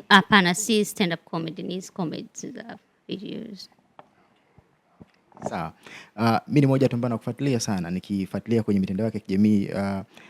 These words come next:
Speaker 2: uh, ukiangalia video kumi, basi tatu, nne, tano Mama Angela analia sana.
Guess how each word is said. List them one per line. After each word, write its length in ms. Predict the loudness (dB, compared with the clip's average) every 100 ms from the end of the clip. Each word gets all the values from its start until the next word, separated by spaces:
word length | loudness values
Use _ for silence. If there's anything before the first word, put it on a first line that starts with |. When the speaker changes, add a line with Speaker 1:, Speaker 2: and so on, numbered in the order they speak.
| _ -6
Speaker 2:
uh, 300 | -4 -2 -6
ukiangalia 1120 | -4 -2 -2 -4 _ _ -6 0 2 2 2
video 320 | 2 0 0
kumi, 420 | 2 4 4 4
basi 520 | 0 -2 -4 -4 -4 -6
tatu, 360 | -4 -4 -4 -4
nne, 220 | -2 -2
tano 260 | -2 -2 0
Mama 240 | 0 -2
Angela 320 | -4 -6 -6
analia 420 | -6 -8 -8 -8 -8
sana. 460 | -8 -6 -6 -10